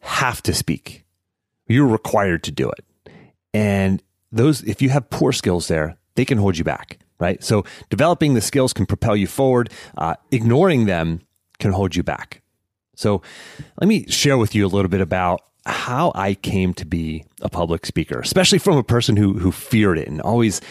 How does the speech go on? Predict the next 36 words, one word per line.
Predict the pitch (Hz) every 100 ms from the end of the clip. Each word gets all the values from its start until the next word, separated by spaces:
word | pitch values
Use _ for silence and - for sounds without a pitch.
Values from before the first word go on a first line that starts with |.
| - -
shied | - 107 104
away | 85 87
from | - 78
that | 67
kind | - 64
of | -
thing. | 60 - - _ _ _ _ _ _ _ -
So | - 113
my, | 123 143 - - - - -
my | - 143
job | 160 - 110 110 107 107
at | 95 92 92
the | -
University | 95 92 90 85 -
of | 80
Virginia, | 82 82 73 71
I |
was | 80 82
a |
major | 104 131
gift | 120 120 -
officer | 98 - - 98 92
raising, | 82 92 107 95 95 92 90 90
uh, | 73 76
you | 78
know, | 78
millions | 80 104 107 104 90
of |
dollars | 87 90 92 87
for, | - 85 80 76 - - -
uh, | - 73 71
University | 85 92 95 90 - 90
of | 80
Virginia | 82 87 82 80
athletics. | 67 76 - 73 60 -
And, | 92 87